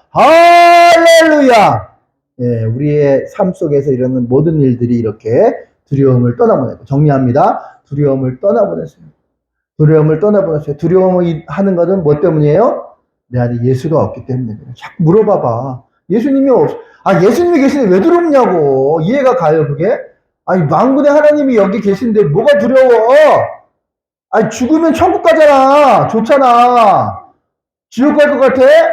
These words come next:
아유, 천국 가지. 지옥 못 가요, 가고 싶어도. 예수님.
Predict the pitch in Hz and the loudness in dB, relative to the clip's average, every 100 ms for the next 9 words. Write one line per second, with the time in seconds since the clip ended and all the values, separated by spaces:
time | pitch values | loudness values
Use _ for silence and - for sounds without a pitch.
0 | - - 156 180 196 - 277 - 269 196 | -6 -6 -4 -2 -2 -4 -6 -2 0 0
1 | 208 208 208 - 208 165 151 196 185 160 | 0 -2 -4 -2 -2 -2 -2 0 0 0
2 | 143 151 - 160 135 139 147 117 107 _ | -2 -6 -8 -6 -4 -2 -2 -6 -8 _
3 | 143 147 127 110 | -6 -4 -4 -8